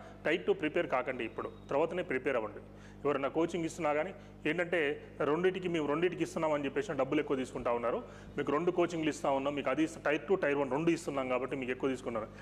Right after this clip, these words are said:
టైర్ టూ తీసుకొని ఏం స-, ఏం, ఏం లాభం అండి?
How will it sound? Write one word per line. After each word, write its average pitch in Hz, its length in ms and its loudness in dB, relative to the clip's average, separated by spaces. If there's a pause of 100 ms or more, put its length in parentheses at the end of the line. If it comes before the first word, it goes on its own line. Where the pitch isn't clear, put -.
(160)
టైర్ 196 280 4
టూ 220 100 4
తీసుకొని 196 440 0
ఏం 196 80 -2
స-, - 100 -6
ఏం, 165 380 0
ఏం 190 180 0 (120)
లాభం 175 340 4
అండి? 185 140 -2